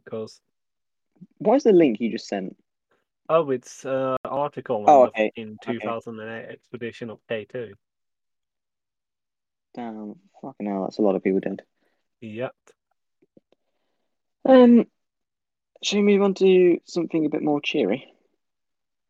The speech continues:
Speaker 1: Uh, speaking of cheery, <laughs> I don't know what we're moving on to. I can't do segues.
Speaker 2: Do you wanna just quickly stall the time as I quickly find, uh,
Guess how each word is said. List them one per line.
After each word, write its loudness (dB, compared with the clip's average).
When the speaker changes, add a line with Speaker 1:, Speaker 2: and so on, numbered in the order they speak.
Speaker 1:
Uh, 0
speaking -6
of -10
cheery, -12
<laughs> -8
I -2
don't -2
know 2
what 4
we're -6
moving -2
on -4
to. -4
I -8
can't 0
do -4
segues. -8
Speaker 2:
Do 0
you 4
wanna 6
just -12
quickly -2
stall 6
the -4
time 2
as -2
I 2
quickly -2
find, -4
uh, 2